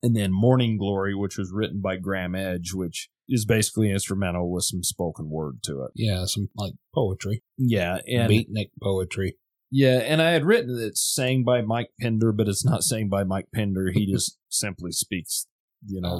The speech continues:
Speaker 2: Oh,
Speaker 1: the
Speaker 2: he does the re-, recitation.
Speaker 1: Yeah. And it's, it's basically an overture to the album, you know, with a poetry ending at the end of
Speaker 2: Mm-hmm.
Speaker 1: it. And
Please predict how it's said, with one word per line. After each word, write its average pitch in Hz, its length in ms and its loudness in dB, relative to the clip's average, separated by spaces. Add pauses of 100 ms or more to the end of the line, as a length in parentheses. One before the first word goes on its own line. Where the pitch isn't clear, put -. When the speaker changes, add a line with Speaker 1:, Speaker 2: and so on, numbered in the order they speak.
Speaker 2:
Oh, 80 60 -10 (200)
Speaker 1:
the 101 140 -6
Speaker 2:
he 180 80 2
does 131 280 2
the 110 100 0
re-, 101 180 0 (180)
recitation. 107 960 -4 (120)
Speaker 1:
Yeah. 95 480 -4 (260)
And 170 120 4
it's, 165 240 4
it's 160 220 0
basically 196 400 4
an 131 60 4
overture 117 500 2
to 123 100 0
the 98 160 0
album, 82 460 -6 (100)
you 101 160 -4
know, 90 160 -4
with 90 300 -2
a 85 40 -4
poetry 90 600 -2
ending 85 260 -4
at 82 120 -6
the 87 160 -4
end 87 160 -4
of 87 100 -2
Speaker 2:
Mm-hmm. 90 60 -2
Speaker 1:
it. 87 140 -4
And 98 320 -6